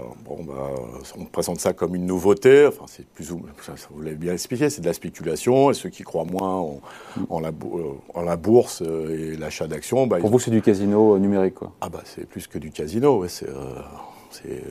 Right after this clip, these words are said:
Speaker 1: oui, oui, c'est, euh,
Speaker 2: Vous faites pas
Speaker 1: acheter
Speaker 2: partie des huit pour cent des Français qui ont acheté dans,
Speaker 1: Ah non,
Speaker 2: euh, des
Speaker 1: ah non.
Speaker 2: cryptoactifs.
Speaker 1: Mais j'ai pas d'action non plus.
Speaker 2: <laughs> Ouais.
Speaker 1: Enfin, les actions, c'est dans la rue, vous le savez, pas de
Speaker 2: Ouais. Et vous faites des bonnes actions, c'est ça ?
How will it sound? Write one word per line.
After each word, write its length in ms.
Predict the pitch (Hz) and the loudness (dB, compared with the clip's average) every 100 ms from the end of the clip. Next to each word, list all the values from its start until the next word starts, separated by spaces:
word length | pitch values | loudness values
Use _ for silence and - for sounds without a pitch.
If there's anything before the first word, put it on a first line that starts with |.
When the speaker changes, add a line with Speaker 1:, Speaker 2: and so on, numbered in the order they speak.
| - | -10
Speaker 1:
oui, 140 | - 117 | -6 -4
oui, 180 | 90 | -4
c'est, 160 | 117 - | -6 -10
euh, 120 | 64 65 62 65 | -12 -12 -14 -4
Speaker 2:
Vous 60 | |
faites 120 | - 107 | 0 4
pas 60 | |
Speaker 1:
acheter 80 | - | 4
Speaker 2:
partie 260 | - - 147 | 4 2 4
des 80 | |
huit 140 | 117 117 | 6 6
pour 160 | 120 | 2
cent 120 | - 113 | 2 0
des 60 | |
Français 360 | 104 113 - 135 | 0 0 4 4
qui 100 | 107 | 4
ont 100 | 98 | -2
acheté 300 | 92 - 113 | -2 -2 0
dans, 100 | 98 | 4
Speaker 1:
Ah 180 | 101 113 | 4 4
non, 140 | 101 | 2
Speaker 2:
euh, 20 | |
des 160 | 87 92 | -2 0
Speaker 1:
ah 100 | 95 | 2
non. 120 | 110 | 2
Speaker 2:
cryptoactifs. 440 | 110 - - - 87 | 0 -4 -10 -6 0
Speaker 1:
Mais 240 | 95 92 | 2 2
j'ai 100 | 87 | 0
pas 120 | - | 0
d'action 300 | 101 101 - | 0 0 -2
non 120 | 101 92 | -4 -4
plus. 220 | 101 98 - | -4 -6 -8
Speaker 2:
<laughs> 80 | |
Ouais. 240 | 101 123 107 147 | -4 -2 0 0
Speaker 1:
Enfin, 160 | 196 | 2
les 160 | 190 - | 4 2
actions, 240 | - 127 | 2 -2
c'est 100 | - | -2
dans 100 | 98 | 0
la 120 | 92 | 4
rue, 140 | 101 110 | 4 2
vous 100 | 92 | -4
le 40 | |
savez, 300 | - 90 107 | -6 2 2
pas 160 | - 90 | 2 0
de 60 | |
Speaker 2:
Ouais. 260 | 90 82 92 - - | 2 0 -2 -4 0
Et 40 | 117 | 2
vous 40 | |
faites 140 | 127 123 | 6 6
des 80 | |
bonnes 180 | 127 143 | 8 6
actions, 300 | 139 - 147 143 | 4 2 -6 -6
c'est 60 | |
ça ? 160 | - | -6